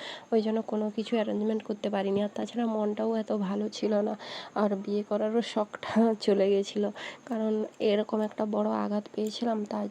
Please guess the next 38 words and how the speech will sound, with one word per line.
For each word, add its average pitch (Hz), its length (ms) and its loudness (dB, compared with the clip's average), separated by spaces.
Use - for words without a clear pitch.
জন্য। 208 260 -2
তবুও 226 320 4
বাবা 214 280 2
মায়ের 208 380 2
মুখ 208 380 -2
সম্মান 208 380 2
বাঁচাতে 208 380 -4
বিয়ে 202 240 -2
তো 208 80 -2
আমাকে 208 300 -4
করতেই 208 480 -6
হতো। 202 280 -4
বিয়ের 233 240 4
পর 220 140 -2
সব 214 200 -4
কিছুটা 214 340 -2
মানিয়ে 202 380 0
নিয়েছি, 202 560 -2
কারণ 214 300 2
যেটা 214 220 0
ভাগ্যে 202 380 -2
ছিল 214 280 -4
সেটা 208 280 -4
হয়ে 202 260 -2
গেছে, 208 320 -4
অতীতে 190 500 0
ঘটে 208 340 2
গেছে। 208 260 -4
ওই 220 180 -2
জন্য 208 200 0
এই 226 140 0
কাহিনী 220 400 2
নিয়ে 226 160 0
আমি 226 120 2
তোমাদের 214 280 0
সামনে 220 320 0
পরে 196 320 2
আসবো, 226 340 -2